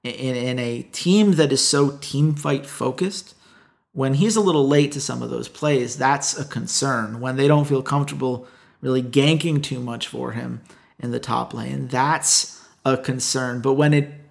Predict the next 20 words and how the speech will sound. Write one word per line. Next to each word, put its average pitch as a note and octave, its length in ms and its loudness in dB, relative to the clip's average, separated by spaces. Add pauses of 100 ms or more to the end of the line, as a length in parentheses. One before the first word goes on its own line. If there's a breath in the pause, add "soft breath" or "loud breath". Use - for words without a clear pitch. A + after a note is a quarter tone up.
(340)
they C#3+ 280 4
do F3+ 320 0
gank D3+ 520 4
and D3+ 160 2
then D#3+ 120 4
he D#3 100 2
doesn't D#3+ 420 0
really A3 360 0
do G#3+ 180 0
anything G3 380 2
to E3 60 2
follow E3+ 360 4
up E3+ 180 4
on D#3+ 160 2
that D3+ 320 -2
lead D3+ 380 -2
that - 220 -8
they A3 120 0
give A#3 240 0
him, D4+ 200 -4